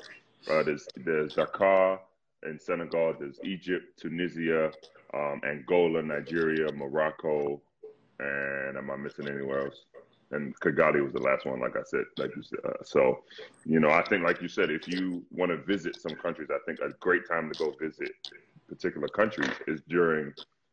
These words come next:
this, um, the bow season. You can go there. They're gonna be, you know, there's gonna be tourism there. There's gonna be great, uh, it's gonna be a great experience. You're not gonna, not only gonna be able to catch some basketball, but you're gonna get a chance to experience these different cities when, um,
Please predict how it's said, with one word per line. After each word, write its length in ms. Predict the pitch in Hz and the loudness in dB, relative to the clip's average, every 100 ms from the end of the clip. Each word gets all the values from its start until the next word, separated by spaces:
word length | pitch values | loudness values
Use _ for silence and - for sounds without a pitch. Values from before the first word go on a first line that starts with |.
| _ - | _ -4
this, 260 | - - - | -4 -4 -2
um, 420 | 76 71 65 65 | 0 0 -4 -8
the 120 | - 78 | -4 0
bow 240 | 87 101 | 4 2
season. 380 | - 76 58 - _ _ - | 0 -6 -8 -14 _ _ -8
You 140 | 85 | -6
can 140 | 87 80 | -2 2
go 200 | 82 82 | 6 6
there. 260 | 80 82 76 | 6 4 4
They're 100 | 80 | 0
gonna 240 | 85 76 | 0 -4
be, 300 | 73 78 73 - _ _ - _ - | -6 -6 -6 -12 _ _ -20 _ -8
you 100 | 82 | -4
know, 80 | 76 | -4
there's 160 | 73 | -2
gonna 140 | 85 76 | -4 -6
be 80 | |
tourism 540 | 78 107 90 90 87 82 | -2 2 4 4 0 2
there. 160 | 85 | 4
There's 180 | 82 78 | 4 0
gonna 160 | 85 76 | -2 -2
be 140 | 78 | -4
great, 400 | 69 85 85 78 - | -2 2 2 0 -2
uh, 140 | 73 73 | 0 0
it's 120 | - | 0
gonna 120 | 101 | 0
be 80 | 85 | 0
a 40 | |
great 200 | 76 87 | 2 2
experience. 360 | 73 - 95 73 | 2 -2 -2 0
You're 100 | 82 | -2
not 200 | 87 82 | 0 0
gonna, 140 | 85 82 | -2 -4
not 380 | 82 - 87 78 | -6 -4 -2 0
only 160 | 90 82 | -2 -2
gonna 200 | 87 78 | -6 -4
be 100 | 80 | -4
able 140 | 80 | -4
to 60 | 73 - | -4 0
catch 180 | 80 - | 0 0
some 120 | 76 69 | -8 2
basketball, 600 | 82 - 71 67 67 - _ - | 2 2 -10 -6 -6 -8 _ -4
but 120 | 87 | -2
you're 100 | 90 | 0
gonna 160 | 87 85 | 2 2
get 180 | 82 80 | 4 2
a 40 | |
chance 220 | - 87 | 0 -4
to 60 | 78 | -2
experience 460 | 76 - 90 76 - | -6 -2 -2 -2 -4
these 160 | 80 73 | -6 -2
different 320 | 85 - 71 | -4 -4 -8
cities 340 | - 87 69 - 73 | -4 -2 -4 -6 -6
when, 220 | 69 71 - - - - | -6 -8 -14 -18 -12 -2
um, 560 | 71 71 69 67 67 | 0 0 -2 -4 -10